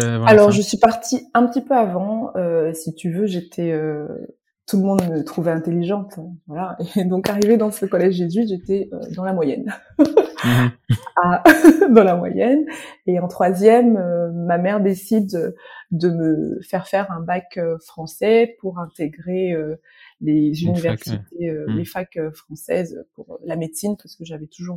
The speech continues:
Speaker 2: voulu, euh, me diriger, euh, en médecine et non pas
Speaker 1: Mhm.
Speaker 2: en dentaire.
Speaker 1: Mhm.
Speaker 2: Et voilà, on en discutera
Speaker 1: Et
Speaker 2: peut-être.
Speaker 1: là, alors, on va, ça, on va discuter parce que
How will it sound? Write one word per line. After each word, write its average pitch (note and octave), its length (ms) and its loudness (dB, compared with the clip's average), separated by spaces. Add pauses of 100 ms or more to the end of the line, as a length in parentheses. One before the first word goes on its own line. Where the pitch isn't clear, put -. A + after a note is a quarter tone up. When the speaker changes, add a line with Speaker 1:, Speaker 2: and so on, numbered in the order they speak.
Speaker 2:
voulu, E3+ 320 -16
euh, E3 60 -16 (760)
me F#3 120 2
diriger, F#3+ 640 4
euh, E3 240 0 (120)
en F#3+ 120 0
médecine F3 760 0 (400)
et E3 80 -8
non A2+ 160 2
pas A#2+ 80 4
Speaker 1:
Mhm. A#2+ 80 2
Speaker 2:
en F2 40 -2
dentaire. - 540 -14 (200)
Speaker 1:
Mhm. A#2+ 140 2
Speaker 2:
Et - 180 -4
voilà, - 160 -10 (240)
on D#3+ 140 -8
en E3 60 -6
discutera D#3 380 -10
Speaker 1:
Et - 40 -14 (140)
Speaker 2:
peut-être. D3 200 2
Speaker 1:
là, B2 120 2
alors, B2+ 180 2
on - 20 2
va, A#2+ 200 0
ça, B2+ 100 0
on - 20 4
va A#2+ 80 2
discuter D3 300 2
parce E3+ 160 0
que B2 120 0